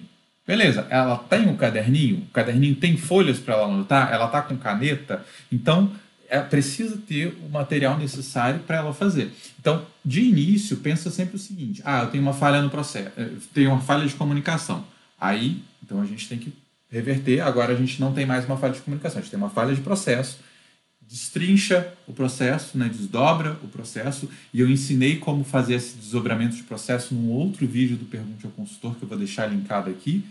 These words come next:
tá? É, e aí desdobra esse processo e a gente vê, ah, beleza, então, tá, tem esse processo,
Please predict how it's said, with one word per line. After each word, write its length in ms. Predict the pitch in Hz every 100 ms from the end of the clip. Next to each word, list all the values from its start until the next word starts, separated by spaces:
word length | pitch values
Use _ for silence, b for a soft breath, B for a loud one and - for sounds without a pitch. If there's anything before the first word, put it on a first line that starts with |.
| B B
tá? 300 | - 151 175 B B B B
É, 380 | 120 120 120 -
e 140 | 127
aí 220 | 143 165 180
desdobra 640 | 160 147 123 139 175 185
esse 140 | 165
processo 600 | - - 120 170 190 185
e 40 | 160
a 20 |
gente 180 | 160 165
vê, 160 | 165 135
ah, 180 | 151 110
beleza, 380 | 131 135 101
então, 260 | 202 127 135 B B _
tá, 180 | 95
tem 280 | 98 117 120
esse 160 | 147 -
processo, 420 | 131 120 139 139